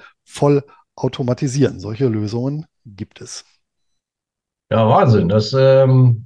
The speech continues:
Speaker 2: habe ich jetzt auch schon mal so ansatzweise gehört, aber du hast das jetzt noch ein bisschen weiter ausgeführt. Finde ich auch interessant, aber ich weiß auch nicht, ob das was für mich wäre. Man will ja dann, oder man bildet sich ein, dass man selber dann da,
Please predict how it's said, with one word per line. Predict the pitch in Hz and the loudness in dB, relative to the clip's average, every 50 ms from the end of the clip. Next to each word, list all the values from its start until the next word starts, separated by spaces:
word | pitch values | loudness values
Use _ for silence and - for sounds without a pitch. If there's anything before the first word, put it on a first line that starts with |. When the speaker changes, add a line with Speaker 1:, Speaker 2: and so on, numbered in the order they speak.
| - _ - | -14 _ -6
Speaker 2:
habe | - 110 135 | -2 -2 -2
ich | 120 | 0
jetzt | 139 135 139 - - - | -2 -2 -4 -6 -8 -6
auch | 113 123 | -4 -2
schon | 120 - 143 | -2 -2 0
mal | 131 117 | 0 0
so | 113 117 | 0 0
ansatzweise | 104 135 175 180 165 131 160 160 160 151 151 | 0 0 0 0 0 0 -2 -4 -4 -4 -4
gehört, | 151 156 156 156 | -4 -4 -4 -4
aber | 117 120 127 127 127 123 | -4 -4 -2 -2 -2 -2
du | 123 123 | -2 -2
hast | 123 120 120 | -4 -4 -6
das | 131 120 | -8 -10
jetzt | 123 120 | -10 -8
noch | 127 123 | -6 -6
ein | 120 | -6
bisschen | 117 117 - 110 | -6 -6 -8 -6
weiter | 98 113 131 - 139 | -4 -4 -4 -4 -4
ausgeführt. | 135 131 - - 127 120 131 127 123 | -6 -8 -8 -10 -10 -8 -6 -4 -2
Finde | - 143 143 | 0 0 0
ich | 123 - | 0 0
auch | - 143 160 170 | 2 2 2 2
interessant, | 165 - 156 139 120 - 147 165 151 | 0 0 -2 -4 -2 -2 -2 -2 0
aber | 127 131 131 | -2 -2 -2
ich | 120 | -2
weiß | 123 135 131 120 | -2 -4 -4 -4
auch | 131 143 | -4 -4
nicht, | 131 113 | -4 -6
ob | 104 - | -6 -8
das | - 110 - | -8 -10 -8
was | - 107 - | -8 -10 -10
für | - - 117 | -8 -6 -4
mich | 110 123 120 - | -2 -4 -4 -2
wäre. | 107 120 131 123 | -2 -2 0 0
Man | 113 113 110 | 0 -2 -2
will | 107 120 | 0 0
ja | 123 127 123 123 | 0 0 0 0
dann, | 120 120 120 110 | 0 -2 -2 -4
oder | - 104 98 | -6 -8 -10
man | 98 101 98 | -8 -8 -6
bildet | 98 120 120 113 113 | -4 -2 -2 -4 -4
sich | 117 110 - | -8 -10 -6
ein, | - 117 120 | -4 -2 -2
dass | 120 113 - | -2 -2 -4
man | 113 104 101 98 | -6 -8 -6 -4
selber | 107 113 120 117 110 | -4 -2 -2 -2 -2
dann | 113 113 110 | -4 -4 -4
da, | 110 110 110 110 | -4 -6 -6 -8